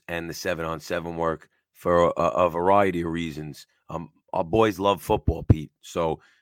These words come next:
it's, it's exciting that they got a football in their hand, you know, uh, ten months out of the year.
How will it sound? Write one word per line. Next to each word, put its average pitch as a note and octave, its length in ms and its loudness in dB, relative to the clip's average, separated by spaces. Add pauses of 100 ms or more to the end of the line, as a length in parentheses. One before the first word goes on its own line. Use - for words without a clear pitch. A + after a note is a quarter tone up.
(120)
it's, F2 280 -6
it's E2+ 220 -8
exciting G2 480 -2
that F2 200 -4
they E2+ 140 -6
got E2+ 160 -4
a E2 40 -8
football F2+ 440 -2
in E2 80 -8
their E2 160 -4
hand, D#2+ 540 -8 (400)
you F2+ 100 -6
know, D2+ 200 -4 (280)
uh, D#2 300 0 (400)
ten G2 180 -2
months F#2+ 300 0
out F2 140 4
of E2+ 60 -4
the E2+ 120 0
year. E2+ 320 -4